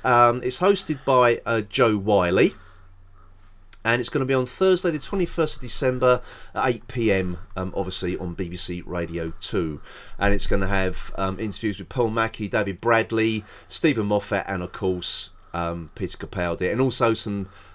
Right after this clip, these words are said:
um, footage from Matt Lucas as well. And it also says it was gonna dig into the B B C Doctor Who archive. Um,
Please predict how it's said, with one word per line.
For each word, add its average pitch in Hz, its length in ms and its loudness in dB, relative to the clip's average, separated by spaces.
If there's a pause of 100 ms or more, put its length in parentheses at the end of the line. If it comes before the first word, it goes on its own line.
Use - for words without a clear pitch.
(100)
um, 95 240 0
footage - 420 -4
from 90 360 -6
Matt 92 180 -4
Lucas 90 640 -6 (220)
as 80 140 -8
well. 87 80 -2
And 85 100 -4
it - 20 -8
also 90 220 -6
says 85 140 -6
it 87 80 -4
was 95 120 -6
gonna 90 200 -6
dig 95 240 -6
into 90 260 -6
the 92 220 -4 (420)
B 190 120 4
B 175 80 -2
C 175 200 -2
Doctor 170 380 -2
Who 160 240 2
archive. 117 760 2 (460)
Um, 185 400 8